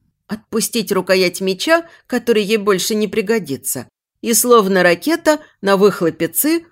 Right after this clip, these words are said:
улететь в портал за его спиной. Вот и всё. Она использует ограниченный обзор своего противника, его замедленность из-за доспехов,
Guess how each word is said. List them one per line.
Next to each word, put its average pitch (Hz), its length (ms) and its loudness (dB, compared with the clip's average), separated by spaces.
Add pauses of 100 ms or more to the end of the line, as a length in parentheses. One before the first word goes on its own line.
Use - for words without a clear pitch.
(140)
улететь 226 500 0
в - 140 -14
портал 311 440 0
за 240 160 2
его 202 240 4
спиной. 127 580 -6 (320)
Вот 381 240 0
и 330 80 0
всё. 185 440 -6 (320)
Она 339 300 2
использует 320 600 -2
ограниченный 220 720 0
обзор 208 300 -2
своего 226 360 2
противника, 131 880 -8 (340)
его 320 360 -2
замедленность 277 760 -2
из-за 226 320 0
доспехов, 139 840 -4